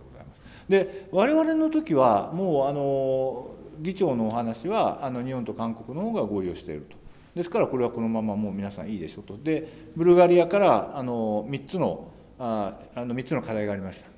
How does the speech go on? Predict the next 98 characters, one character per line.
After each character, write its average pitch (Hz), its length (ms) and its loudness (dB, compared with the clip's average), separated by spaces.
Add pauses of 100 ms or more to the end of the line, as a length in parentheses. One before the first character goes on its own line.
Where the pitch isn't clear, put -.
(140)
ブ 139 220 -6
ル-、 156 180 4
ブ 143 120 -4
ル 160 100 2
ガ 156 140 4
リ 165 120 2
ア 170 60 2
が 208 220 4
提 139 160 -2
案 123 120 -4
国 101 240 -8
で 98 320 -8
出 107 120 -8
し - 40 -16
て - 80 -14
く - 80 -10
れ 113 60 -6
た 92 140 -12
ん 87 60 -12
で 85 60 -12
す - 100 -20
け 110 80 -14
ど 135 80 -10
も、 180 120 -6
ブ 127 80 -6
ル 127 80 -4
ガ 127 140 -2
リ 123 80 -2
ア 123 60 -2
か 131 100 -4
ら 123 100 -4
も、 196 340 -4 (320)
え 104 300 0
ー、 - 60 -6
こ 123 80 -4
の 117 40 -2
三 117 140 -2
つ 131 140 -4
は - 80 -2
し - 80 -12
っ - 40 -18
か 190 120 -4
り 170 80 -6
と 90 120 -4
ク - 140 -10
リ 123 140 0
ア - 40 -2
で 92 120 -8
き - 100 -18
て - 80 -12
い 95 40 -8
る 90 120 -12
の 139 80 -8
で、 - 400 -4
こ 110 60 -4
の 110 80 -2
世 110 120 -10
界 95 200 -6
遺 - 20 -8
産 180 140 -4
は 143 80 -4
問 85 180 -8
題 80 120 -8
あ - 20 -10
り 78 80 -12
ま 71 100 -14
せ - 120 -18
ん。 - 40 -20 (260)
で、 247 120 -4
先 226 160 2
ほ 233 60 2
ど 214 120 4
申 202 60 0
し - 20 2
上 202 60 6
げ 180 80 4
た 131 100 -2
よ 117 60 0
う - 20 0
に、 87 80 -8 (300)
そ - 120 -4
れ 160 120 4
で 220 360 2
十 135 200 -2
六、 110 420 -2 (340)
ブ 143 100 -6
ル 143 80 2
ガ 139 100 2
リ 127 80 2
ア 127 40 2
入 139 120 2
れ 220 100 6
て 214 100 2
十 175 160 4
六 175 200 4
の 120 100 -2
国 127 220 -6
が、 202 320 -2